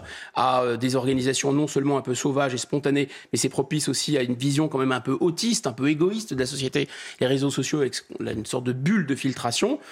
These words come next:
Eh bien, les syndicats qui considèrent que ces mouvements sont illégitimes, bah, comme ce sont, comme ce sont leurs chefs, ils les suivent.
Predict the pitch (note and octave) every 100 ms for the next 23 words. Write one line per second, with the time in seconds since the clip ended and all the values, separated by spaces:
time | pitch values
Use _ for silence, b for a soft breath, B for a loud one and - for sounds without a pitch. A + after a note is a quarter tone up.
0 | B B C3+ D3+ F#3 A3+ A3 F3+ D#3+ F3+
1 | E3 D3 - G#3+ F#3 F3 F#3+ D3+ C#3 D3
2 | D#3 D3 D#3 C#3+ B B - D3 C#3 -
3 | D3 C3 B2+ E3 G3+ C4 B2+ b b b
4 | b - A2+ - D#3 - C#3 - C#3 B2+
5 | A#2+ b b b - C3 C#3 C#3 C3+ -
6 | - G3 D3 C3 B2+ - A3 C3